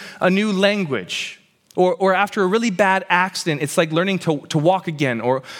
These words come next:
or, or learning to, to talk or eat after you, you've had something happen to your mouth. You have to put in the hard work and the discipline. You, you have to make it part of a, a dedicated routine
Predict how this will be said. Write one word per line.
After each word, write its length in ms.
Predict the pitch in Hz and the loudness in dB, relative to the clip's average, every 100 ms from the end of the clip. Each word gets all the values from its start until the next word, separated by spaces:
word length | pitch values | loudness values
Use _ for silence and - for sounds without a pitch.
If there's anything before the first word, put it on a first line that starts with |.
| - | -2
or, 120 | 160 | 0
or 100 | 175 | 2
learning 280 | 156 202 220 | 2 0 0
to, 180 | 180 139 - - - | 0 -2 -2 -16 -10
to 100 | 156 | -8
talk 380 | - 208 180 147 | 0 2 2 0
or 100 | 147 | -2
eat 260 | 220 208 - | 0 -2 0
after 260 | 147 160 175 | -2 -2 0
you, 180 | 165 160 | 0 0
you've 240 | 156 147 | 0 -2
had 220 | 143 180 | 2 0
something 220 | 190 175 170 | 0 -2 2
happen 320 | 190 180 156 | 2 0 -4
to 120 | 170 | -2
your 100 | 151 | 0
mouth. 440 | 180 208 135 - 156 - - - _ | 2 2 0 -4 -6 -6 -14 -20 _
You 140 | 147 165 | -2 0
have 200 | 214 196 | 0 0
to 180 | 208 156 - - | -4 -6 -12 -2
put 100 | 202 | 0
in 60 | 190 | 0
the 40 | |
hard 340 | - 196 208 | 0 0 0
work 280 | 175 220 202 | 0 -2 0
and 100 | 165 | -2
the 60 | 131 | -2
discipline. 640 | 127 185 - 180 175 135 | -2 -2 -4 -4 -2 0
You, 100 | 156 | -2
you 160 | 165 156 | -2 -2
have 320 | - 220 - | 0 0 0
to 120 | - | -2
make 360 | 165 175 220 - | 0 0 0 0
it 220 | 143 - - - - - - | -2 -2 -16 -18 -18 -16 -2
part 180 | 214 214 | 2 2
of 160 | 165 | 0
a, 280 | 143 - 165 | 0 0 0
a 120 | 170 | 0
dedicated 560 | 139 196 214 - 196 160 | 2 2 0 0 0 0
routine 760 | 147 - - 220 196 139 113 | -4 -2 0 2 0 -2 -6